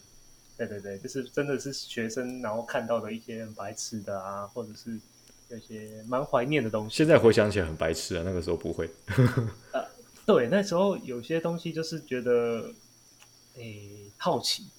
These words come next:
Speaker 2: 没错。
Speaker 1: 不然就是爽，<laughs> 因为单纯嘛，学校生活就是比较单纯。
Speaker 2: 欸，真的欸。
Speaker 1: 那有一些，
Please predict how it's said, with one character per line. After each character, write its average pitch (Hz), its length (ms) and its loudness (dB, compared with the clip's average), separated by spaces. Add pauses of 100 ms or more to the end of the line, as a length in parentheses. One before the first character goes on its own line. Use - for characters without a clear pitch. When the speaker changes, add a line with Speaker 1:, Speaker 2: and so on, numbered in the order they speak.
(220)
Speaker 2:
没 85 160 -2
错。 85 180 -4 (140)
Speaker 1:
不 127 80 0
然 104 100 -2
就 117 80 -6
是 110 420 -8 (380)
爽， - 500 -2 (380)
<laughs> - 420 6
因 165 120 6
为 170 40 6
单 156 280 10
纯 123 180 -2
嘛， - 80 -12 (180)
学 127 200 -6
校 165 180 2
生 165 220 4
活 107 180 -8
就 120 80 -10
是 123 420 -4
比 - 60 -14
较 113 100 -2
单 117 240 0
纯。 101 140 2
Speaker 2:
欸， - 0 -
真 101 160 8
的 101 60 6
欸。 98 60 4
Speaker 1:
那 90 80 8
有 110 60 2
一 123 60 -4
些， 127 320 -6